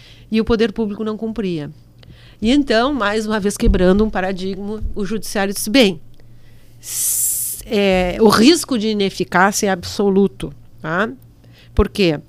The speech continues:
Porque se o, a, a prestação não for efetivada, não é?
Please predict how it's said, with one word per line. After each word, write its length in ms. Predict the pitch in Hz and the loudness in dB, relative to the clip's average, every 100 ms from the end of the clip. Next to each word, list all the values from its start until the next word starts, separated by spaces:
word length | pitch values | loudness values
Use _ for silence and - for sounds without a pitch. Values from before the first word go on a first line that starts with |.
| - - - - - - - | -20 -20 -20 -20 -20 -16 -6
Porque 240 | 156 - | -4 -4
se 320 | 147 - 208 - - - | -6 -2 -2 -2 -8 -8
o, 440 | - 262 277 220 - - | 2 4 6 4 0 -8
a, 480 | 202 175 170 165 165 | -6 -2 -2 -2 -4
a 40 | |
prestação 520 | - 202 - 208 - | 0 0 0 -4 -4
não 120 | 185 170 | -4 -4
for 320 | - 160 156 - - - - | -4 -4 -4 -12 -20 -20 -10
efetivada, 880 | 180 - 147 156 175 190 214 170 - - - - - - | -8 -8 -8 -4 2 4 2 0 -8 -20 -20 -20 -20 -12
não 80 | 156 | -8
é? 160 | 165 | -8